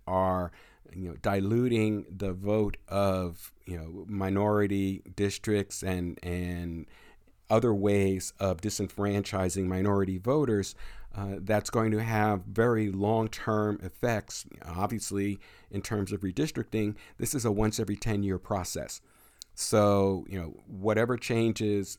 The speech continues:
finally get adopted, uh, the country's gonna have to live with for the next ten years.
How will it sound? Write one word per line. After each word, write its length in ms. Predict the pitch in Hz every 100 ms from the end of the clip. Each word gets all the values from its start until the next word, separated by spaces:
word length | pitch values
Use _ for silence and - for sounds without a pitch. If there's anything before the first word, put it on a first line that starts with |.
| -
finally 400 | - 104 104 104
get 180 | 98 101
adopted, 720 | 95 98 104 110 - 92 85 - - _ -
uh, 480 | 92 90 90 90 78
the 120 | 73
country's 340 | 101 120 110 95
gonna 180 | 101 98
have 200 | 98 -
to 80 |
live 260 | 92 110 107
with 240 | 95 90
for 140 | - 90
the 100 | 90
next 320 | 90 - -
ten 240 | 107 87
years. 400 | 92 98 80 -